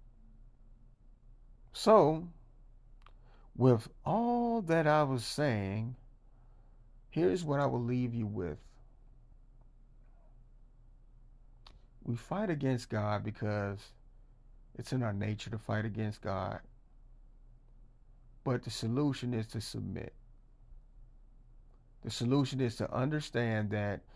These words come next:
even though our submission isn't perfect, we must be thankful that it's accepted by the Lord. We must just try to serve him with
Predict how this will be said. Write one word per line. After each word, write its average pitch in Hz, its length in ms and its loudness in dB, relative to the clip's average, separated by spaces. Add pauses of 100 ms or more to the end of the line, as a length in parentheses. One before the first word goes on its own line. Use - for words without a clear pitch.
(320)
even 139 360 0
though 120 440 2 (1040)
our 117 160 0
submission 117 600 -2
isn't 110 440 -6
perfect, 131 640 -4 (1600)
we 123 100 -2
must 117 300 -2
be 107 120 -4
thankful 151 600 -4
that 107 200 -2
it's 110 180 -8
accepted 131 680 -8
by 104 160 -2
the 101 80 -6
Lord. 98 460 -8 (760)
We 107 140 0
must 107 340 -2
just 107 300 -4
try 139 600 -2 (1900)
to 113 120 -4
serve 170 500 2
him 101 420 -2
with 107 140 -6